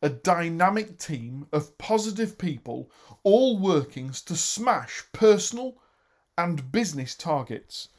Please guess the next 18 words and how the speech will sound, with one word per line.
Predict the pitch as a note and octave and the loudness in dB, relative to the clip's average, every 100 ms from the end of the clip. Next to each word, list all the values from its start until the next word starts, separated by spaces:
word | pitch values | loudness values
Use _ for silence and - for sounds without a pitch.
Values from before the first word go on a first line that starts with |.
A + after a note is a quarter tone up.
| _ _ _ _ _ F3 | _ _ _ _ _ 0
We | G#3+ | 2
re-engaged | G#3+ B3+ C4 G#3+ D3 F3+ A3+ F3 C3 | 2 2 2 2 2 4 4 0 -6
the | C3 | -8
team. | - G3 F3+ C3+ G#2+ - - - - | -6 -4 -4 -4 -10 -16 -20 -12 2
We | G#3 | 6
ensured | G#3+ G3 B3 A3+ F#3+ | 6 4 4 4 2
that | F3 | -2
once | A3 G#3+ - | 0 0 -2
we'd | G3 | 2
done | G#3+ G3+ | 6 6
the | F#3+ | 6
vision | F#3 G3+ F3+ | 6 4 4
and | D#3+ C#3 | 2 4
values | G3 A#3+ F#3+ B2+ A#2+ | 4 4 2 -2 -2
work, | A#2 A#2 D3+ - _ - _ | -2 0 -2 -8 _ -20 _
that | G#3+ F#3 | -2 0
we | G#3 | -2
could | - F#3+ | 0 -2